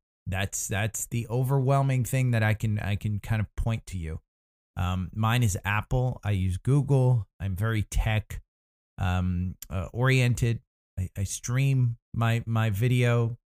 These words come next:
So, you know, YouTube T V, YouTube, um,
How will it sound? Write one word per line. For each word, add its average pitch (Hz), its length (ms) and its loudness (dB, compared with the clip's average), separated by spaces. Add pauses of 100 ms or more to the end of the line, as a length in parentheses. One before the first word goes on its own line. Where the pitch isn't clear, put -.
So, 90 160 -6
you 92 200 0
know, 95 100 0
YouTube 98 520 2
T 98 200 0
V, 123 580 2
YouTube, 120 600 2 (580)
um, 90 520 -4